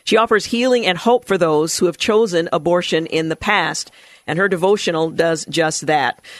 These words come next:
Well, Lorraine Marie Varela is the author of Powerful Movements in the Presence of God and Love in the Face of isis. She and her husband Gabriel co-founded Inspiring Faith International,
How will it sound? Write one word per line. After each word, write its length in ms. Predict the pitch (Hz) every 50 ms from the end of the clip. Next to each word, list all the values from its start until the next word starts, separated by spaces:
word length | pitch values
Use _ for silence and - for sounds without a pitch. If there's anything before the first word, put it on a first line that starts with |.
| - _
Well, 100 | - 196
Lorraine 300 | 202 214 226 247 262 254
Marie 200 | 233 220 220 220
Varela 460 | 214 175 190 190 185 185 190 196 196
is 140 | - 170 165
the 120 | 165 170 -
author 360 | 147 180 202 - - 214 202
of 180 | - 170 -
Powerful 580 | - - - - 202 208 214 220 208 - 208 196
Movements 540 | 185 180 190 208 185 196 208 208 220 208 -
in 80 | 175
the 80 | 160 156
Presence 420 | - - 180 180 165 180 185 -
of 140 | - 165 143
God 320 | 156 160 160 165 175 - -
and 200 | 120 156 151 151
Love 340 | 165 170 180 196 202 202
in 100 | - 180
the 80 | 156 156
Face 320 | - - 160 170 175 -
of 100 | 180 170
isis. 500 | 160 156 156 151 151 - 151 175 - - - - - - - - -
She 160 | _ - 247
and 80 | 254 240
her 60 | 226
husband 360 | 208 226 226 208 - 214 196
Gabriel 400 | 175 196 202 202 185 202 208 208
co-founded 560 | 208 - - 196 202 - 190 190 185 185 180 170
Inspiring 560 | 160 156 - - 196 180 185 190 190 175 175
Faith 300 | - - 180 175 175 -
International, 640 | 165 160 143 156 170 185 202 - 233 220 233 247